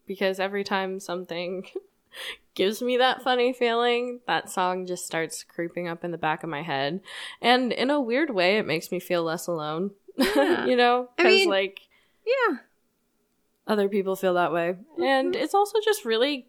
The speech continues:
Speaker 1: cleverly written, in my opinion. So.
Speaker 2: Absolutely.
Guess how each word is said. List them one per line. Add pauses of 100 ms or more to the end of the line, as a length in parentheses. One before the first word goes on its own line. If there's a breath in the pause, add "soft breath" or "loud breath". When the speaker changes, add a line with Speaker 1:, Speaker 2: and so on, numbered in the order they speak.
Speaker 1:
cleverly
written, (840)
in
my
opinion. (100)
So. (760)
Speaker 2:
Absolutely.